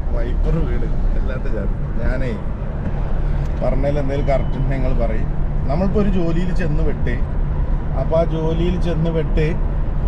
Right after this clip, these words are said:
നമ്മൾ ചെന്ന് പെട്ടതല്ല, നമ്മൾ ആദ്യമായിട്ടൊരു ജോലിക്ക് പോകുമ്പോൾ നമുക്ക് വലിയ ഐഡിയ ഒന്നും ഉണ്ടാവില്ല, കുറഞ്ഞ സാലറി ഒക്കെ ആയിരിക്കും. അപ്പോൾ ആ ജോലിയിൽ നിന്നിട്ട് നമ്മൾ കുറച്ച് എക്സ്പീരിയൻസ് ഒക്കെ ആയി കഴിഞ്ഞ് നമ്മൾ പുതിയ ജോലി, അവർ ചിലപ്പോൾ ശമ്പളമൊക്കെ കൂട്ടി തരികയാണെങ്കിൽ ഓക്കെ, ശമ്പളമൊന്നും കൂട്ടി തരുന്നില്ല,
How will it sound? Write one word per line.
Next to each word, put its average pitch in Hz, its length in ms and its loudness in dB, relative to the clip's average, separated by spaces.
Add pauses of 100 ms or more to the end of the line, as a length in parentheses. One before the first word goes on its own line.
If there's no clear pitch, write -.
(120)
നമ്മൾ 160 460 0
ചെന്ന് 156 240 0
പെട്ടതല്ല, 214 440 2
നമ്മൾ 214 220 0
ആദ്യമായിട്ടൊരു 214 460 2
ജോലിക്ക് 208 380 2
പോകുമ്പോൾ 208 320 0
നമുക്ക് 202 180 0
വലിയ 208 220 0
ഐഡിയ 202 260 0
ഒന്നും 196 120 0
ഉണ്ടാവില്ല, 190 280 0
കുറഞ്ഞ 185 400 2
സാലറി 170 380 0
ഒക്കെ 160 100 0
ആയിരിക്കും. - 260 0 (460)
അപ്പോൾ 190 160 0
ആ 180 180 0
ജോലിയിൽ 202 680 0
നിന്നിട്ട് 196 1080 0 (160)
നമ്മൾ 156 260 0
കുറച്ച് 151 360 0
എക്സ്പീരിയൻസ് 143 600 0
ഒക്കെ 135 120 0
ആയി 127 100 0
കഴിഞ്ഞ് 131 320 0 (440)
നമ്മൾ 139 240 0
പുതിയ 147 540 2
ജോലി, 143 300 0
അവർ 143 240 0
ചിലപ്പോൾ 165 240 0
ശമ്പളമൊക്കെ - 520 0
കൂട്ടി - 240 0
തരികയാണെങ്കിൽ 170 540 0
ഓക്കെ, 147 240 0
ശമ്പളമൊന്നും 151 560 0
കൂട്ടി 143 200 0
തരുന്നില്ല, 143 420 0